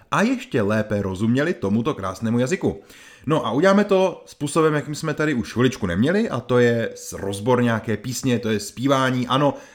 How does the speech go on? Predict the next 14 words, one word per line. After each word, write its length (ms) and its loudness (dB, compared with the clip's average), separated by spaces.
zpívejte, 520 2
jestli 180 2
chcete, 300 0
nebo 160 2
jenom 120 2
poslouchejte, 540 -4
je 80 0
to 100 -6
na 80 -2
vás. 440 -6
Budeme 240 0
mít 120 -2
dvě 160 2
písničky. 520 -6